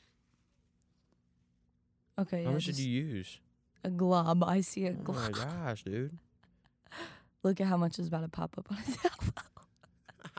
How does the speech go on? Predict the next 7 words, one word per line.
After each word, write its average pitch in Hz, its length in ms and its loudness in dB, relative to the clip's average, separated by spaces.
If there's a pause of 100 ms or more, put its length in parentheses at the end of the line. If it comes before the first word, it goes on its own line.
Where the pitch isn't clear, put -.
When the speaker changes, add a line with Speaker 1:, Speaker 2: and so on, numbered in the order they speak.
(520)
Speaker 3:
Oh 120 240 -6
my 104 140 -8 (220)
gosh, - 280 -12
bro. - 180 -12 (500)
Speaker 2:
Peyton's 185 420 2
<laughs> - 0 -
stressed. - 1600 -6